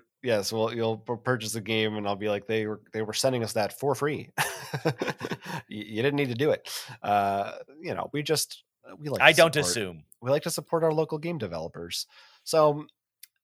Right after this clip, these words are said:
Speaker 1: uh, that's what you got for that question. If you wanna send us a question, please do. The best place to do it is over at meeplegallery at gmail dot com. That will be in the show notes if you wanna check out that email address. Send us your question about anything board game related.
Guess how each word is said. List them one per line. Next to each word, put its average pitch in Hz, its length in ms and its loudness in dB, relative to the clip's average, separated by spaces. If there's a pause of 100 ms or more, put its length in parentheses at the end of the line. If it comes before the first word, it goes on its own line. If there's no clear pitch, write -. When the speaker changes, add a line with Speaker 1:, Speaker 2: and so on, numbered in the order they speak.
Speaker 1:
uh, 113 300 0
that's 139 300 0
what 190 140 -2
you 156 60 -2
got 123 240 8
for 117 120 0
that 117 200 4
question. 113 380 0
If 113 160 -4
you 214 200 -6
wanna 208 260 4
send 156 220 2
us 139 100 -2
a - 20 -12
question, 135 340 2
please 214 580 -6
do. 123 360 0
The 117 140 -2
best 127 540 0
place 147 360 -4
to - 140 -8
do 131 320 2
it 117 260 2 (540)
is 127 360 2
over 123 400 2
at 113 440 0 (200)
meeplegallery 135 1300 2
at 117 380 -2
gmail 113 420 -2
dot 101 220 -2
com. 104 380 -10 (240)
That 104 140 -2
will 104 80 0
be 104 80 -6
in 98 60 -4
the 92 60 -2
show 101 200 -2
notes 139 240 -2
if 120 100 -8
you 101 80 -6
wanna 95 380 -4
check - 220 -6
out 120 100 -2
that 202 140 2
email 175 200 2
address. 165 280 2
Send 262 160 -4
us 233 100 -2
your 202 100 -2
question 196 260 2
about 139 200 4
anything 202 360 -2
board 120 220 2
game 98 200 -6
related. 127 440 0